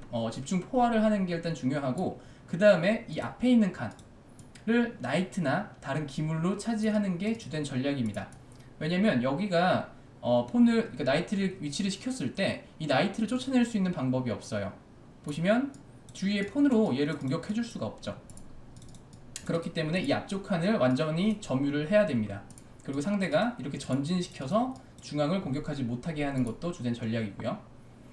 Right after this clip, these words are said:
자, 반면에 백은 요, 이 폰을, 어, 펫 그 위치로 해서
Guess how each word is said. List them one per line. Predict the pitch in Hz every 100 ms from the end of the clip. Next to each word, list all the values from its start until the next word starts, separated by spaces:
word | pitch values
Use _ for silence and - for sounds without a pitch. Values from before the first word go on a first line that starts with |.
| -
자, | - -
반면에 | - 214 220 196 233 254 -
백은 | 165 170 226 254 262 - - 165
요, | 180 - - - - - -
이 | 156 156 151 151 - - -
폰을, | - 269 233 190 107 - - - - -
어, | 120 123
펫 | 262 277 - -
그 | 127 127 123
위치로 | 143 - 208 190
해서 | 196 226 165